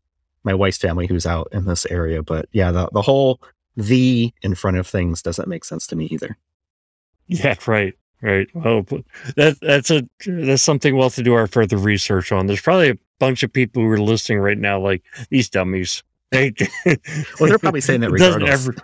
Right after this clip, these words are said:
Speaker 2: <laughs> yeah, well, <laughs> that, that's a very good point. So, uh, yeah, but how's the, how's the, uh, conference? Uh, how many people are there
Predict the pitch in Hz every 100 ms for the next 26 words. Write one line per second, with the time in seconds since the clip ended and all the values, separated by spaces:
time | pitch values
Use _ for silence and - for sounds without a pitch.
0 | _ _ - - - - 220 - - 160
1 | 127 104 113 139 143 117 - 185 117 -
2 | 220 - - 185 - 160 147 135 135 104
3 | 110 107 101 87 107 98 - _ _ -
4 | - - - 107 104 104 101 101 101 _
5 | _ _ _ 139 156 131 131 160 160 -
6 | 147 139 - 117 147 143 127 - - 127
7 | 117 113 107 107 104 _ - 120 117 117
8 | 107 120 - 131 123 - 127 139 123 131
9 | 120 120 107 107 104 101 104 107